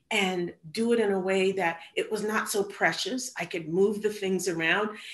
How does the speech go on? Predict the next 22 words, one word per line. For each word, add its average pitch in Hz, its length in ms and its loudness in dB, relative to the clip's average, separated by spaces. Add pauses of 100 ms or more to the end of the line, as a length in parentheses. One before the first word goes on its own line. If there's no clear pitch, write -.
(100)
And 170 160 4
if 165 120 -2
I 151 100 2
got 185 260 4
it - 80 -4
right 185 160 4
on 175 140 4
the 170 60 2
wall 180 300 4
and 202 80 2
I 165 80 2
wanted 185 340 2
to 180 100 -4
move 190 260 4
something 170 560 0 (280)
that 170 240 4
was, 165 360 -2
like, 170 260 2
above 175 440 0
the 170 140 0
head 175 300 2
of 156 160 -2